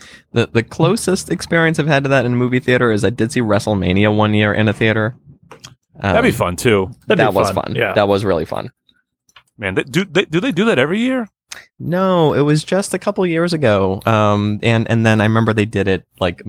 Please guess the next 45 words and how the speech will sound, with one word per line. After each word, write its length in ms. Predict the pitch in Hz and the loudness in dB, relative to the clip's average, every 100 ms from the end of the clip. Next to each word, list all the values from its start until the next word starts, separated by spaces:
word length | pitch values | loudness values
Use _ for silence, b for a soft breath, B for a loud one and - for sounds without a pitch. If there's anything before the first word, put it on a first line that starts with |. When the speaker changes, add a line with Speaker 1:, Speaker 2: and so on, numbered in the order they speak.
| 95 | -4
Speaker 1:
many 360 | 98 95 123 110 | 0 2 2 2
years 300 | 82 82 85 | 2 0 0
ago 340 | 82 78 82 | 0 0 2
at, 160 | 82 78 | 0 0
like, 200 | 85 - | -2 0
um, 260 | 80 82 85 | -2 -2 -2
Madison 360 | 87 85 87 90 | -2 -2 -2 -4
Square 280 | - 87 82 | -2 -2 0
Garden. 340 | 82 87 87 | 0 2 0
They 100 | 82 | 0
did 220 | 85 85 | 0 0
it, 280 | 85 82 - | -2 -4 -6
like, 140 | 82 | -4
a, 160 | 76 78 | -4 -6
this, 360 | 67 78 - - _ b b b | -4 -4 -4 -14 _ b b b
the 100 | 92 | -4
theater 340 | - 110 104 | 0 0 0
that's 160 | 98 95 | 0 0
attached 360 | 95 101 95 - | -2 -2 -2 -4
to 100 | 107 | -4
it. 80 | 104 | -2
They 80 | 101 | -2
showed 240 | 104 101 | 0 0
it 100 | 95 | 0
there 200 | 98 101 | 0 0
as 100 | 98 | 0
well 200 | 104 95 | -2 -2
at 80 | 95 | -2
the 60 | 90 | -6
same 220 | 95 95 | -6 -4
time. 320 | 92 95 101 | -2 -2 0
But, 240 | 87 80 _ b b b _ - | -2 -2 _ b b b _ -12
uh, 60 | - | -4
they 140 | 127 | -2
don't 180 | 180 294 | -2 0
do 100 | 339 | 0
it 60 | 233 | 2
every 220 | 202 170 | 2 2
year. 260 | 160 143 | 2 2
But 300 | 120 120 110 | 0 0 -2
next 240 | 107 147 - | -2 -4 -4
time 140 | 220 | 0
they 100 | 156 | 0
do 200 | 127 104 | 2 2
it, 120 | 95 | 2